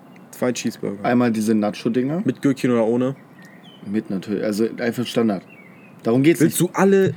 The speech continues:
Speaker 2: Darum
Speaker 1: ohne
Speaker 2: geht's doch nicht.
Speaker 1: Gurken?
Speaker 2: Nein, aber darum geht's
Speaker 1: Okay,
Speaker 2: doch nicht.
Speaker 1: nein, erzähl aus.
Speaker 2: So.
Speaker 1: Erzähl zu Ende.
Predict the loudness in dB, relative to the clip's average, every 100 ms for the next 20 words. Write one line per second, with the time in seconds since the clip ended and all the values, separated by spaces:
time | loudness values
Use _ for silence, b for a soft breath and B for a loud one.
0 | -8 -2 2 4 4 4 4 4 2 0
1 | 0 -4 0 2 2 0 0 2 0 2
2 | 4 4 2 0 -2 -2 -2 -2 -6 -6
3 | 2 2 2 -4 -10